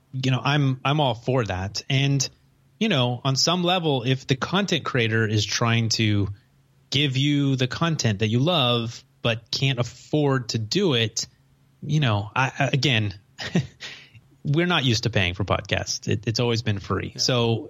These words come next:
Speaker 1: that's often a tough ask for somebody to make, and your audience is gonna be much less if you're only a paid podcast. I mean, we have premium options.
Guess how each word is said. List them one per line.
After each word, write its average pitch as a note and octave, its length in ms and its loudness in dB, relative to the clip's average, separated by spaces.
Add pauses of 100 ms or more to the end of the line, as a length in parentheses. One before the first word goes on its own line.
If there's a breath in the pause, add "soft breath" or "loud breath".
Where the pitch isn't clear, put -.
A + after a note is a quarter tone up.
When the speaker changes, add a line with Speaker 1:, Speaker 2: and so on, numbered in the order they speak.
Speaker 1:
that's C3+ 260 0
often D3 320 2
a A#2+ 40 2
tough B2+ 340 -2 (100)
ask G#2 320 0
for A2 140 -2
somebody F#2+ 600 0 (340 soft breath)
to - 100 0
make, C3 260 0
and E3 100 2
your D#3+ 100 2
audience E3+ 280 0
is - 60 -2
gonna C#3 120 0
be C3+ 100 0
much C3 320 0
less A#2+ 260 0
if A#2 160 -2
you're B2+ 240 -2
only D3 600 2 (200)
a A2+ 60 0
paid A2+ 500 0
podcast. B2 640 0
I A2+ 40 2
mean, A2+ 160 2
we A#2+ 100 2
have B2 300 -2
premium B2+ 360 0
options. A2+ 540 0